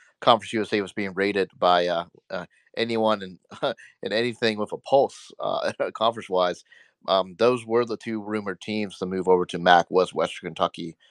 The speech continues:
and, uh, Middle Tennessee State. So I wonder, you g-, you gotta imagine, considering the state of,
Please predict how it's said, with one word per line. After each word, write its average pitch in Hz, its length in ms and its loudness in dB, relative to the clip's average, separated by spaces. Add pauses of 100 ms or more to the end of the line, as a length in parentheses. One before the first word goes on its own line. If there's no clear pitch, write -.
(320)
and, 90 180 2
uh, 87 140 2
Middle 90 180 0
Tennessee 82 460 -8
State. 92 380 2
So 90 120 2
I 85 40 4
wonder, 98 380 2 (480)
you 131 160 0
g-, 135 140 2
you 131 140 0
gotta 143 320 10
imagine, 107 440 2
considering 101 760 -8 (580)
the 117 100 -6
state 113 380 -2
of, 92 240 -2